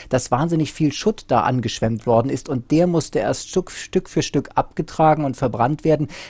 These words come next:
Das hat alles sehr lange gedauert und den Wiederaufbau behindert. Wenn man dann Richtung dem Atomkraftwerk kommt, also Richtung Fukushima eins, da wird's dann noch schwieriger, weil man da eben lange Zeit gar nicht aufräumen konnte wegen der Dekontaminierung, wegen den, der hohen Strahlenwerte dort.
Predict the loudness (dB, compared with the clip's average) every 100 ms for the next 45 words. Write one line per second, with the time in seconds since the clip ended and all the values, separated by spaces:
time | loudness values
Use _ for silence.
0 | -4 -2 0 0 0 2 2 0 2 4
1 | 6 6 4 2 4 8 8 6 2 -14
2 | -2 0 2 2 4 4 2 0 -2 0
3 | 0 2 0 -2 -2 -4 -2 2 4 6
4 | 6 4 2 -2 0 -2 0 -2 -2 2
5 | 0 2 0 0 0 -2 0 -2 -2 -2
6 | -2 -2 -2 -4 -4 -6 -6 -4 -2 -2
7 | -2 -2 -2 -4 -12 -18 2 4 4 4
8 | 2 4 2 -2 -4 0 0 2 2 0
9 | -10 -2 2 4 6 6 6 4 4 2
10 | 2 0 0 0 -2 0 -2 2 2 2
11 | 0 -2 -2 2 2 2 0 -2 -4 -4
12 | -6 -4 -4 -4 -4 -4 -4 -4 -2 -2
13 | -2 -4 -2 -2 -2 -4 -4 -6 -4 -4
14 | -4 -4 -6 -6 -4 0 0